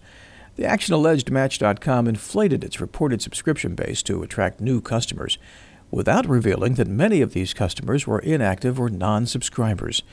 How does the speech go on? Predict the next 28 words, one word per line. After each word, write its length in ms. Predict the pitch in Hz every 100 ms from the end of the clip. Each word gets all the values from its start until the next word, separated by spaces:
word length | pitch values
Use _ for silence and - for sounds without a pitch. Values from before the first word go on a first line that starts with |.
| - - - - - -
Judge 240 | - 113
Buchwald 400 | - 107 - 98
transferred 440 | - 131 120 - 90
the 100 | 107
action 260 | 101 - 107
to 40 |
the 120 | 101
Northern 300 | 107 113 95
District 380 | 95 92 - -
of 100 | -
Texas, 460 | - 156 - - - - - - - -
which 200 | - 113
Match 320 | 101 95 -
dot 240 | - -
com 360 | - 185 127 113
had 140 | 110
suggested 640 | - 120 - 175 143 - 78
as 180 | 80
an 80 | 101
alternative 580 | 85 - 143 120 87 67
forum 420 | - 160 120 90
of 160 | 82 -
relief 640 | 101 156 120 120 - -
in 120 | - 160
a 40 |
motion 340 | 98 82 - 90
to 80 |
dismiss. 560 | - - 139 95 - -